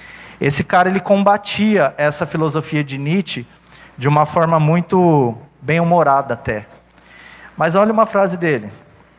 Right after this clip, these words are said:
A Bíblia nos ensina a amar o próximo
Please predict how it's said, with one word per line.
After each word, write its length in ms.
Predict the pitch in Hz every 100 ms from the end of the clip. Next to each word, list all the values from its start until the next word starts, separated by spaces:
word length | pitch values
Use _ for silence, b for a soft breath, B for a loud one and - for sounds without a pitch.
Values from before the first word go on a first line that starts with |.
| _ _ _ _ _ B B B B
A 100 | -
Bíblia 300 | 165 226 262
nos 220 | 240 190
ensina 460 | 208 - 220 226 190
a 20 |
amar 340 | 175 175 185
o 60 | 185
próximo 720 | - 170 170 - 131 107 92